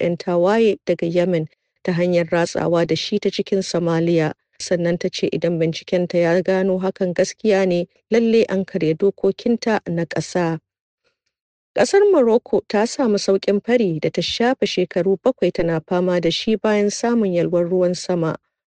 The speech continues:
Wannan fari ya zo ƙarshe, a cewar ministan ruwa na ƙasar, Nizar Baraka, ranar Litinin. An samu saukar ruwan sama da ya kai kusan kashi casa'in da biyar cikin ɗari,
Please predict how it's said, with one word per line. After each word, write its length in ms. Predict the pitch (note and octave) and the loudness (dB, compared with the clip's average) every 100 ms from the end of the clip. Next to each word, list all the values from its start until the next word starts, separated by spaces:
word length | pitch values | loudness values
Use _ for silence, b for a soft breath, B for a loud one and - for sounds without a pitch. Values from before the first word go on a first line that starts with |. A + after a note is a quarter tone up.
| _ | _
Wannan 240 | E3 E3 E3 | 0 0 0
fari 300 | F#3 F3 E3+ | 0 2 2
ya 140 | F3 | 0
zo 180 | E3 F#3+ | 0 -2
ƙarshe, 520 | - F3 - - A#3 - | -2 -6 -4 0 0 0
a 60 | |
cewar 280 | - - E3 | -4 0 0
ministan 520 | E3+ E3+ E3 - F3 | 0 0 -2 -2 -2
ruwa 320 | F3 G3 G#3 F#3+ | 2 2 2 0
na 140 | F3+ F3 | -4 -4
ƙasar, 460 | - - A3 G3+ - - | -6 -4 0 0 -2 -4
Nizar 460 | E3+ D#3 G#3+ G3+ - | -2 0 0 0 0
Baraka, 520 | D#3+ D#3+ D#3+ F#3 - - | 0 0 -2 -4 -4 -2
ranar 240 | E3 E3 | -2 0
Litinin. 580 | E3 E3 - F3 F3 E3 b b b - | 0 -2 -4 -4 -2 -2 b b b -4
An 80 | |
samu 260 | E3+ E3+ D#3+ | -2 0 0
saukar 380 | E3+ E3 E3 E3+ | 0 -2 0 0
ruwan 240 | E3+ E3+ | 2 2
sama 380 | E3+ - G#3 G3 - | 0 0 0 0 0
da 100 | F3 | 0
ya 80 | |
kai 180 | E3+ F3+ | 0 -2
kusan 420 | - G3+ - G#3 | -2 -4 -2 -2
kashi 380 | - B3 - F3+ | 0 -2 0 -2
casa'in 500 | D#3+ E3+ - - F3 | -2 -4 -2 -2 0
da 100 | E3+ | 0
biyar 280 | E3 G3+ G3 | 0 0 0
cikin 300 | - - G3+ | -2 -4 -4
ɗari, 360 | - E3+ E3+ E3 | -2 0 0 -2